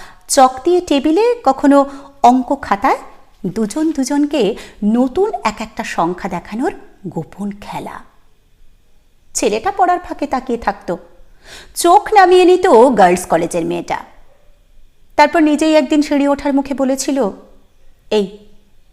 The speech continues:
তোদের বাড়িতে গীতবিতান আছে অখণ্ড?" "আছে।"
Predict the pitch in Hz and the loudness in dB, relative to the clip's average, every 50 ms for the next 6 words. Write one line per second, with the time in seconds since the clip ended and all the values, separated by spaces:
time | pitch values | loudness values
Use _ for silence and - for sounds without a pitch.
0 | _ - 269 262 269 247 254 269 277 277 269 277 233 277 269 - 285 294 294 311 | _ -2 2 2 4 4 4 4 4 4 0 0 0 0 0 0 0 0 2 2
1 | 311 320 339 349 - - 349 302 349 - - - - - 240 247 - - 311 302 | 4 4 4 4 4 2 2 2 2 0 -4 -12 -2 0 0 2 4 4 4 4
2 | 285 381 508 554 - - - _ _ _ _ _ - - _ _ _ _ - _ | 4 2 0 -2 -4 -18 -20 _ _ _ _ _ -20 -20 _ _ _ _ -20 _
3 | _ _ _ - - - _ _ _ - - _ _ _ _ _ - - 190 185 | _ _ _ -20 -20 -20 _ _ _ -20 -20 _ _ _ _ _ -4 -4 -4 -4
4 | - - 151 | -4 -10 -14